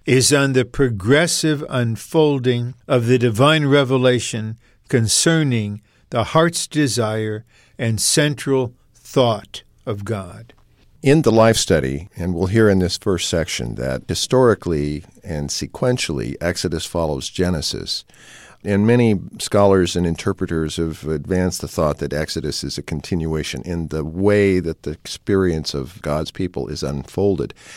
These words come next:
Speaker 2: But actually, I think we'll see in this first section, there's quite a change when we come to the book of Exodus.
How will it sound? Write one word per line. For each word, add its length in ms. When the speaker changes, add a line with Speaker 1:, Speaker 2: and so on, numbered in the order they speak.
Speaker 2:
But 120
actually, 380
I 60
think 220
we'll 80
see 180
in 80
this 140
first 280
section, 420
there's 200
quite 260
a 80
change 460
when 100
we 120
come 200
to 120
the 80
book 240
of 100
Exodus. 520